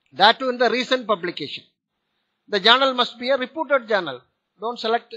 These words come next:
so convert, so that, uh, not top rated journal. You select a top rated journal in your area.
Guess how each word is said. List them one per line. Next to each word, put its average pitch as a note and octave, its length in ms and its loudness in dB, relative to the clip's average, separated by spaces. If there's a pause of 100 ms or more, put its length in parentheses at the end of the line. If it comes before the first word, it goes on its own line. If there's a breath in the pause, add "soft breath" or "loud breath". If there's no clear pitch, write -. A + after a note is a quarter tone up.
(240)
so G#3 140 -8
convert, A3+ 420 -4
so A3 200 -2
that, G#3 200 -2
uh, F3+ 200 -2 (680)
not G#3 240 -2
top A#3 220 6
rated A3 340 -2
journal. F#3+ 460 0 (120)
You F#3 120 -6
select A3 340 -2
a F#3 260 -4 (200)
top G3+ 240 0
rated A3+ 320 -6
journal G3 280 -2
in F#3 140 -6
your F#3 240 -4
area. E3+ 640 -2